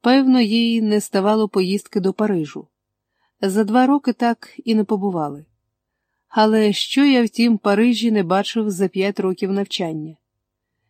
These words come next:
Відтак ти назвеш мене старим віслюком і поцілуєш у перші сиві волоски на скроні. Мої руки будуть зайняті кермом,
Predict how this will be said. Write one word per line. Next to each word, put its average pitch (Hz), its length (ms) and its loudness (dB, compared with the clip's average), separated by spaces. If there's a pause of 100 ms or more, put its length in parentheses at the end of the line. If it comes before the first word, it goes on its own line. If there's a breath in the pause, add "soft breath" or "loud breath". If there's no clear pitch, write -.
(120)
Відтак 226 680 0 (300)
ти 226 320 2
назвеш 202 560 0
мене 190 340 -2
старим 190 500 -2
віслюком 202 640 -4 (240)
і 185 80 -4
поцілуєш 208 720 -2
у 180 80 -4
перші 190 420 -6
сиві 180 400 -4
волоски 170 540 -6
на 185 140 -6
скроні. 160 540 -8 (840)
Мої 202 340 4
руки 208 300 2
будуть 190 340 0
зайняті 196 520 -2
кермом, 208 500 -2